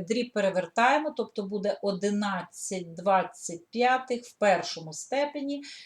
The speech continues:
Ну, а це одинадцять двадцять п'ятих, і це, як ми бачимо, відповідь А.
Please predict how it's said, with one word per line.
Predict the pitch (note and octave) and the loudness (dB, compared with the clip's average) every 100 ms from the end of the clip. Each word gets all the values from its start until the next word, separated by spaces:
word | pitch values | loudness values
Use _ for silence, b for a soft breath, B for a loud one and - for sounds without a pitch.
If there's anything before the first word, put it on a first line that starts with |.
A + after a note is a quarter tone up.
| B | B
Ну, | C4+ F4+ | -6 0
а | C#4+ | 0
це | G3 - C4+ | 0 -2 -2
одинадцять | - F#3+ G3+ G3+ F#3 E3+ - F3 E3 - - | 0 0 0 0 -2 -4 -8 -6 -8 -8 -10
двадцять | E3 F3 E3 - D#3+ - | -4 -2 -2 -4 -12 -6
п'ятих, | C#4+ D4+ D#4+ D4+ D4+ - | 2 2 2 -4 -10 -10
і | |
це, | - - C4+ | -12 0 2
як | A#3 G3 | 2 -2
ми | F3+ | -6
бачимо, | E3 G#3+ - G#3 | -2 -2 -2 -6
відповідь | E3+ F#3 - F3+ F3+ - - | -6 -6 -8 -8 -8 -10 -4
А. | D3+ | -2